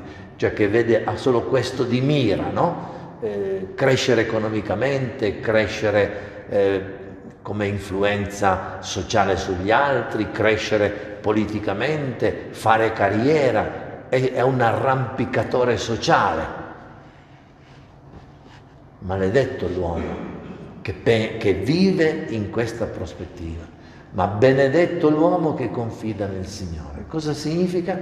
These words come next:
Certamente l'uomo che in questa vita desidera e cerca di costruirsi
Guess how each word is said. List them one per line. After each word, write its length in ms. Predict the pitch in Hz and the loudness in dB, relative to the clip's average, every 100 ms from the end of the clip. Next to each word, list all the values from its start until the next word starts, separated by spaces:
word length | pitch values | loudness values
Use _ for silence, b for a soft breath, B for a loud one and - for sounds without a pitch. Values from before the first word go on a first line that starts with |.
| - - - - - - - B B B B B | -8 -14 -18 -20 -20 -20 -20 B B B B B
Certamente 720 | 170 175 175 143 127 131 - | 2 2 2 2 2 2 4
l'uomo 1000 | 131 131 117 92 87 120 147 - - - - B B B | 4 6 6 4 -2 -4 -6 -8 -14 -16 -20 B B B
che 140 | - 147 | 6 6
in 440 | - 131 123 120 | 6 2 0 0
questa 640 | 143 165 156 - - 107 95 | 4 6 4 0 -2 -4 -2
vita 800 | 113 107 82 - 156 170 - - - - - - - - - B B B B B B B B B - | -2 -4 -4 -4 -4 -4 -10 -14 -16 -18 -20 -20 -20 -20 -20 B B B B B B B B B -4
desidera 760 | 113 143 123 196 185 120 107 | 8 8 8 4 4 4 4
e 120 | 98 95 | 4 2
cerca 480 | 160 165 170 165 | 0 2 2 0
di 320 | 135 120 - - | 0 0 -2 0
costruirsi 1700 | 180 185 156 - 135 143 196 208 190 - - 202 190 - - - | 2 2 0 0 2 4 4 4 4 -2 -2 -2 -2 -8 -14 -16